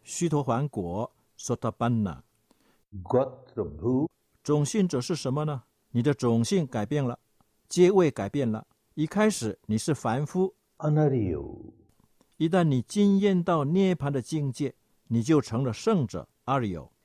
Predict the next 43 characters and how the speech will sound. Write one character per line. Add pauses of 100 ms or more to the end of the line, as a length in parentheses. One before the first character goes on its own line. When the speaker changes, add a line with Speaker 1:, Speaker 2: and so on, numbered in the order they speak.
(160)
Speaker 1:
后
来
从
阿
里
友
这
个
字 (320)
而
有
了 (120)
阿
里
安、 (440)
雅
利
安 (300)
这
样
的 (140)
种
族
的
称
呼。 (400)
以
佛
陀
当
时
的
语
言
来
说， (440)
这
个
用
语
和
这
个